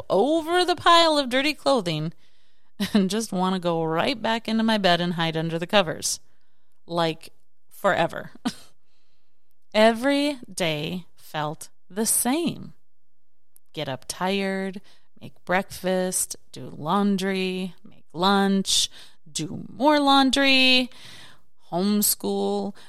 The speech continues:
another load of laundry, so much laundry. <laughs> But that's another topic for another day. Make supper, wait for hubby to get home after his exhausted day so that he could play with the kids long enough for me to finish the laundry,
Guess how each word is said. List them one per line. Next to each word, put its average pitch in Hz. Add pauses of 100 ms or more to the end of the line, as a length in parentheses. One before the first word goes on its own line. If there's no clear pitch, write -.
(120)
another 156
load 151
of -
laundry, 190 (320)
so - (520)
much 160
laundry. 190
<laughs> 254 (440)
But 214
that's 196
another 247
topic 247
for -
another 196
day. 247 (1120)
Make 185
supper, 233 (200)
wait 196
for 220
hubby 220
to 226
get 214
home 214
after 190
his 190
exhausted 196
day 190
so 175
that 151
he 370
could 359
play 247
with 233
the 240
kids 208
long 220
enough 185
for -
me 202
to 208
finish 190
the 185
laundry, 156